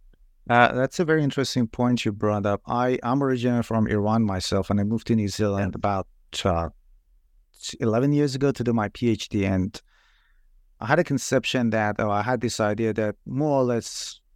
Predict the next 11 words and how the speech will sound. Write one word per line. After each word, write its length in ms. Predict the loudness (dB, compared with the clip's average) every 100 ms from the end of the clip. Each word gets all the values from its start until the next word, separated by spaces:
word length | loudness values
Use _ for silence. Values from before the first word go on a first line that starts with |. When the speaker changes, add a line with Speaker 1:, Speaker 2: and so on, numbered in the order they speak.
| -20 _
Speaker 1:
the, 300 | 0 2 2 2
these, 180 | 0 0
these 260 | 0 2
equalities 600 | 0 0 2 2 0 -4
don't 240 | 2 2 2
really 480 | -2 2 2 4 2
exist 460 | 0 -2 -2 0
in 120 | 0
Western 300 | 2 0 -2
societies. 720 | -6 -4 -2 0 0 -2 -6 -12 _ _ _ -20
Speaker 2:
Mm-hmm. 280 | -20 -20